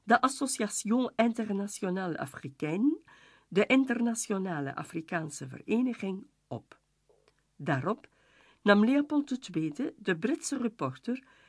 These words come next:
Henry Morton Stanley van achttien honderdeenenveertig tot negentienhonderdvier in dienst. Hij was de eerste ontdekkingsreiziger die Centraal-Afrika van de westkust naar de oostkust doorkruist had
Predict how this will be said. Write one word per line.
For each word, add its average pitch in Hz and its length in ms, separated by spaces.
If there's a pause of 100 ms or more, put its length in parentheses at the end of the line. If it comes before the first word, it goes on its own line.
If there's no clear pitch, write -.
(120)
Henry 277 420
Morton 233 460
Stanley 160 640 (320)
van - 160
achttien 175 340
honderdeenenveertig 190 1080
tot 151 220
negentienhonderdvier 135 1300 (420)
in 214 200
dienst. - 420 (840)
Hij 214 140
was 208 160
de 214 100
eerste 262 420
ontdekkingsreiziger 277 1080 (300)
die 220 120
Centraal-Afrika 214 960
van 175 180
de 139 140
westkust - 840 (160)
naar 165 280
de 120 120
oostkust - 760 (120)
doorkruist 247 540
had - 260